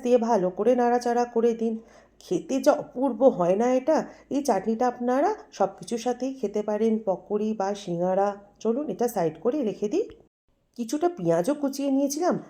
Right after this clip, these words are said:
তাতেও মিশিয়ে দিলাম এই চাট মশলা, দিয়ে এটাও মাখিয়ে রেখে দেবো। গ্যাসের ফ্লেম একদম হাই করে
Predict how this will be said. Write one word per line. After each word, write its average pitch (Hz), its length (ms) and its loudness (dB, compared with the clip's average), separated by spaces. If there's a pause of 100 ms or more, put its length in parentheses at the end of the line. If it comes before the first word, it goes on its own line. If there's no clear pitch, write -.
তাতেও 185 340 2 (100)
মিশিয়ে 220 340 0
দিলাম 240 300 4
এই 262 140 2
চাট 240 180 0 (100)
মশলা, 320 340 2 (340)
দিয়ে 247 220 0
এটাও 294 200 4
মাখিয়ে 226 460 -2
রেখে 147 260 -2
দেবো। 113 180 -2 (1700)
গ্যাসের 233 560 2 (140)
ফ্লেম 214 280 -2 (180)
একদম 339 360 0 (100)
হাই 202 220 2 (180)
করে 190 200 -2